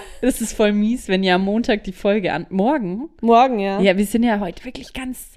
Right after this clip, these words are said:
Speaker 2: Ah, brandaktuell sind wir.
Speaker 1: brandaktuell.
Speaker 2: Ja.
Speaker 1: Den Code.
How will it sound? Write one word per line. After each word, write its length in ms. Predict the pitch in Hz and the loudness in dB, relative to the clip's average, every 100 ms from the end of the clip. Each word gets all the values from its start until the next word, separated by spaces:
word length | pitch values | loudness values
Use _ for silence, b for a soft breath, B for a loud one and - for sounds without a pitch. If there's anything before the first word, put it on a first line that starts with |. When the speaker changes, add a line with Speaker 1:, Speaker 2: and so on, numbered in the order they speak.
| _ | _
Speaker 2:
Ah, 120 | - 233 | -6 -2
brandaktuell 800 | - 277 311 269 262 262 214 233 | 2 4 4 2 2 4 8 8
sind 80 | 254 | 6
wir. 60 | 302 | 4
Speaker 1:
brandaktuell. 960 | 214 208 285 - 285 - 226 226 170 - - - - | 4 2 0 -2 -2 2 2 2 -2 -8 -20 -12 0
Speaker 2:
Ja. 160 | 214 | 4
Speaker 1:
Den 140 | 214 285 | 4 4
Code. 420 | - 320 359 233 | 6 8 8 6